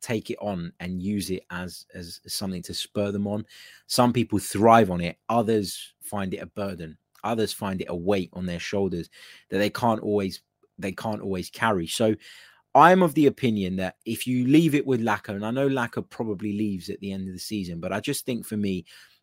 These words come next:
very popular within the dressing room, is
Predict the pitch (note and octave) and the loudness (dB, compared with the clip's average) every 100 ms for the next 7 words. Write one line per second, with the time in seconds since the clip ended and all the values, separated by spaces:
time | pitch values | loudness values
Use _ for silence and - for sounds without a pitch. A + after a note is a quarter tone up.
0 | - G#2 C#3+ D#3 D3+ C3 - A2 G#2 G2+ | 2 10 12 12 8 4 4 0 -2 -4
1 | G#2 G#2 G2 F2 F#2+ - F2+ E2+ F2 _ | -6 -4 -4 -4 -6 -6 -8 -10 -10 _
2 | - _ _ _ _ - - | -20 _ _ _ _ -10 -10